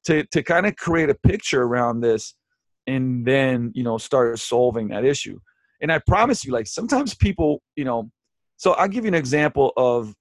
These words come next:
of a client that comes to you that wants to lose a lot of weight, right? And when they come to you, like, they think,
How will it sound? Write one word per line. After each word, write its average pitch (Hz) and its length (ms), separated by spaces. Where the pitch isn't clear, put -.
of 113 360
a 120 60
client 135 440
that 113 100
comes 123 280
to 117 100
you 113 60
that 107 80
wants 110 260
to 110 100
lose 107 260
a - 40
lot 92 180
of 73 60
weight, - 160
right? 110 200
And 127 500
when 131 160
they 135 100
come 185 260
to 139 120
you, 127 200
like, 113 260
they 135 160
think, 143 360